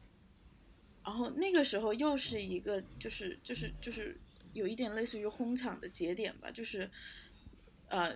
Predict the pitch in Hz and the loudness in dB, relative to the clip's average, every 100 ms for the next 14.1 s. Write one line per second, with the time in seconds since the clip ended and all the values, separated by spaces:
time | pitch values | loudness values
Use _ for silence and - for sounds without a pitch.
0 | - 285 294 302 285 269 269 269 269 247 | 2 2 4 2 8 8 8 4 4 2
1 | 175 202 196 220 - 233 220 214 214 185 | 2 -2 -6 -6 -2 2 2 2 0 -2
2 | 226 214 190 - - - - 240 220 196 | -2 -4 -2 -4 -8 -10 0 4 4 4
3 | 185 208 196 - 220 214 202 214 226 208 | 2 -2 -4 0 2 2 0 -4 -6 -6
4 | 185 196 202 185 185 208 202 170 - - | -6 -8 -8 -6 -6 -4 -6 -6 -6 -8
5 | - - 262 254 262 262 247 233 214 - | -10 -4 4 6 8 6 2 2 0 -2
6 | - - - 302 240 185 - - 196 190 | -8 -8 -2 -2 0 -2 -4 -6 -2 -2
7 | 190 - - 208 196 202 185 85 170 196 | -4 -12 -8 -6 -6 -6 -4 0 0 0
8 | 220 202 196 196 - - - - - 92 | 0 -2 -2 -4 -4 -6 -6 -6 -6 -4
9 | 196 220 240 240 233 220 220 - - - | -4 -2 -2 -2 -4 -6 -8 -10 -8 0
10 | 262 214 180 - - - 220 220 - 220 | 4 4 2 -4 -6 -4 -4 -4 -4 -4
11 | - 214 - - - - - - - 240 | -6 -8 -8 -8 -10 -16 -14 -14 -6 0
12 | 254 254 254 302 285 254 226 226 214 208 | 0 2 0 0 0 -2 -4 -4 -6 -2
13 | 214 208 202 190 - - - - 220 - | 0 0 -2 -4 -6 -10 -12 -10 -8 -8